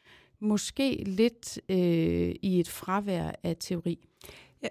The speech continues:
Speaker 2: ja, og så også de der sådan faldgrupper, vi har forsøgt at lave. Altså, hvis nu skulle tage faldgruppen fra før, øh, med den her gyngetur, så vil det være, at de studerende faktisk begynder at gå på jagt efter underviserens kæphest. Så hvad er det så, jeg skal svare for, at du ligesom bliver tilfreds her?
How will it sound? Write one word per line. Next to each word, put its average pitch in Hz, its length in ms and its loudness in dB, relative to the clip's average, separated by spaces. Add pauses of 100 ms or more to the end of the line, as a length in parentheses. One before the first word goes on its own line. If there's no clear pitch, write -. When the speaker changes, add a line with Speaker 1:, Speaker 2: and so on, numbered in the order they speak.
Speaker 2:
ja, 240 240 4
og 226 100 2
så 240 120 4
også 247 180 0
de 254 60 2
der 202 260 0
sådan 202 220 2
faldgrupper, 226 440 0
vi 170 100 2
har 180 60 2
forsøgt 220 380 -4
at 180 60 0
lave. 185 220 0
Altså, 202 160 -6
hvis 196 100 -4
nu 262 80 4
skulle 254 220 -4
tage 226 160 0
faldgruppen 196 580 0
fra - 180 -6
før, 175 440 2 (500)
øh, 190 140 6
med 180 80 6
den 208 120 6
her 208 120 4
gyngetur, 220 580 2
så 214 140 2
vil 233 160 4
det 202 100 -2
være, 202 100 2
at 208 120 -4
de 202 60 0
studerende 190 500 2
faktisk 190 340 -2
begynder 202 320 0
at 170 100 -4
gå 196 100 2
på 185 160 0
jagt 208 480 0 (100)
efter - 260 2
underviserens 185 600 2
kæphest. - 500 -2
Så 208 100 2
hvad 220 120 6
er 220 120 8
det 220 100 0
så, 196 300 4
jeg - 80 0
skal 185 160 0
svare 190 280 2
for, 202 140 -2
at 180 120 0
du 233 80 4
ligesom 202 320 4
bliver 165 120 0
tilfreds 175 440 -4
her? 147 180 -2